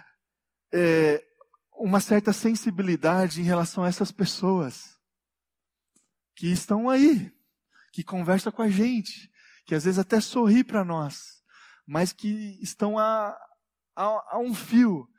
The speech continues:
de cometer uma barbaridade. Por quê? Porque é angústia.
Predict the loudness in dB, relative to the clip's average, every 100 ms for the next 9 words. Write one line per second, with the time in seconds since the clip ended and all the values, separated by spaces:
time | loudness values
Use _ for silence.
0 | _ _ -20 -10 -6 -2 -2 0 0 2
1 | 0 -2 -4 -8 -8 -6 -2 -2 0 0
2 | 0 -4 -6 -6 -8 -16 -20 _ _ _
3 | _ _ _ _ _ _ -6 -4 0 0
4 | 0 -10 -6 -4 -2 -2 -2 -2 -6 -8
5 | -4 0 0 2 4 4 0 -10 -10